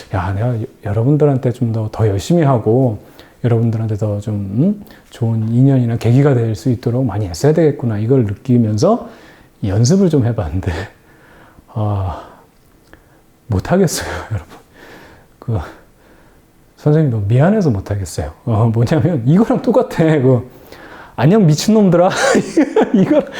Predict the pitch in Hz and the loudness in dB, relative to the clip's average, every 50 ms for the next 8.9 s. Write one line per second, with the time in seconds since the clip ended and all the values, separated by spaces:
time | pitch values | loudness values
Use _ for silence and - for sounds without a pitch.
0 | - - - 320 - 208 254 330 339 302 233 165 160 190 214 320 330 220 226 202 | -10 -10 -8 0 2 4 4 4 4 4 4 4 2 4 4 4 4 4 4 4
1 | 165 143 131 123 120 123 139 151 135 117 107 117 - - 165 180 185 180 175 156 | 4 4 4 4 4 4 4 4 2 0 -4 -4 0 2 4 4 4 4 4 4
2 | 127 127 120 113 104 101 113 131 160 165 165 190 190 170 131 117 110 - - - | 2 2 2 0 0 -2 0 0 2 2 4 4 4 4 2 0 -4 -10 -18 -20
3 | - _ _ _ _ _ - - - _ - - - - - - - - - - | -20 _ _ _ _ _ -20 -20 -20 _ -20 -20 -20 -18 -18 -18 -18 -20 -20 -8
4 | - - 160 175 180 156 147 160 160 - - - _ - - - - 202 190 185 | -4 0 2 4 4 4 4 2 0 -4 -10 -20 _ -18 -4 2 4 4 4 6
5 | 180 180 160 147 143 - - 175 160 151 147 - - - 120 - - 233 220 220 | 6 4 4 4 2 2 2 4 4 6 4 4 2 0 -2 0 2 2 2 2
6 | 208 165 151 - 165 - 165 151 139 147 175 180 180 170 143 127 139 156 151 123 | 2 0 0 -2 0 2 2 2 2 2 2 4 4 4 4 4 4 4 2 2
7 | 110 117 123 135 143 143 135 135 135 143 139 131 123 113 113 151 - - _ _ | 0 0 0 2 2 4 2 2 2 2 0 0 0 -2 -6 -10 -14 -18 _ _
8 | _ _ _ _ _ - 202 135 127 131 131 135 131 131 120 - - | _ _ _ _ _ -8 -2 2 4 4 6 4 4 2 2 0 -2